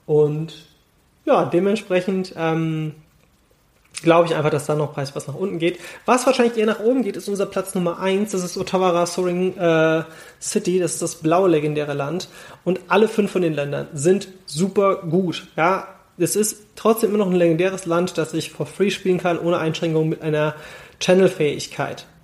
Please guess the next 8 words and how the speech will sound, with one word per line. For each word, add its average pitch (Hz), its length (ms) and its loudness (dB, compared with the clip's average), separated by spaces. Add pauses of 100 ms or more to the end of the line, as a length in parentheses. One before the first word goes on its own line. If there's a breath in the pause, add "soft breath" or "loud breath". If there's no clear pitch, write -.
(140)
Das - 320 0
heißt, 175 540 0 (160)
die 151 100 -4
sind 170 440 2 (200)
alle 165 300 2
für 160 160 -10
Commander 151 720 0 (420)
relevant. 143 500 0